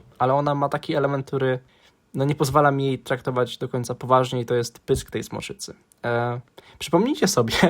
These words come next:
<laughs> to jest to, co mi przypomina ta okładka. Przypomnijcie sobie dzieci osła i smoczycy ze Shreka. Swoją drogą, jak osioł tego dokonał,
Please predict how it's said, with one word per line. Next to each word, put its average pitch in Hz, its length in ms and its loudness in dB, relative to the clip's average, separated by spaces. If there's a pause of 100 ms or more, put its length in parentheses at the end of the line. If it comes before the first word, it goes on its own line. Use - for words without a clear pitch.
(120)
<laughs> 139 260 -14
to 147 80 4
jest 135 100 2
to, 139 60 -2
co 131 120 -2
mi 123 60 -2
przypomina 120 300 -2
ta 120 140 -2
okładka. - 380 -8 (460)
Przypomnijcie 202 460 4
sobie 160 240 0
dzieci 135 680 -2 (220)
osła 117 560 2 (200)
i - 40 -10
smoczycy 139 640 -2
ze 123 60 -2
Shreka. 127 420 2 (360)
Swoją 120 200 0
drogą, 120 240 0
jak 117 160 -2
osioł 135 180 -6
tego 117 180 -4
dokonał, 117 440 -2